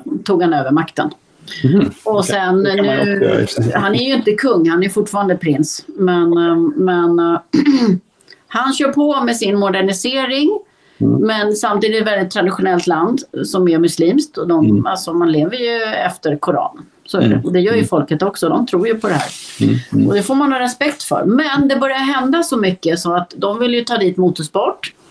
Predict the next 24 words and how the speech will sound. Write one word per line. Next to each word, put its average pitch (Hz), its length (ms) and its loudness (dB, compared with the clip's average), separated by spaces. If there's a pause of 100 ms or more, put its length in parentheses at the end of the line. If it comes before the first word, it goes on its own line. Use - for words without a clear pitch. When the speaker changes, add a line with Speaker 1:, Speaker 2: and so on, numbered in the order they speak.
Speaker 1:
Mm. 120 220 4 (480)
Speaker 2:
Eh, 196 500 0
och 190 360 -2
de, 196 220 0
eh, 190 720 0
jag 202 80 0
vet 202 180 -2
inte 185 200 0
när 180 200 2
Formel 196 400 0
ett 233 140 -2 (120)
dök 240 200 -2
upp 226 280 -2
på 214 260 0 (300)
kalendern, 214 600 -2
men 220 80 -6
det 208 60 -4
har 208 140 -2
ändå 208 120 -6
varit 196 260 0
Speaker 1:
Mm. 208 120 2
Speaker 2:
där 202 80 -2
några 208 260 -2
år. 233 240 -2